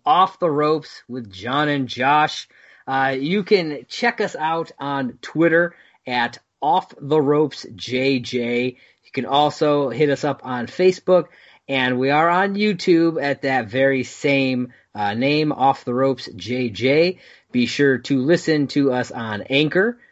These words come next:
uh, anchor dot F M slash off the ropes J J.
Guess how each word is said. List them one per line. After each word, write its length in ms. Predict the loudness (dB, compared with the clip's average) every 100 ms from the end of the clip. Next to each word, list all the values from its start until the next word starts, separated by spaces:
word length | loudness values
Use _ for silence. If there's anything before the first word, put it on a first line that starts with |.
| _
uh, 140 | -10 -4
anchor 240 | 0 2
dot 200 | 4 2
F 220 | 2 -2 -2
M 240 | -4 -4
slash 380 | -4 -2 -2 -2
off 280 | -2 -2 -2
the 100 | 0
ropes 360 | 0 -2 -4
J 360 | -10 -2 0 0
J. 380 | -2 -2 -2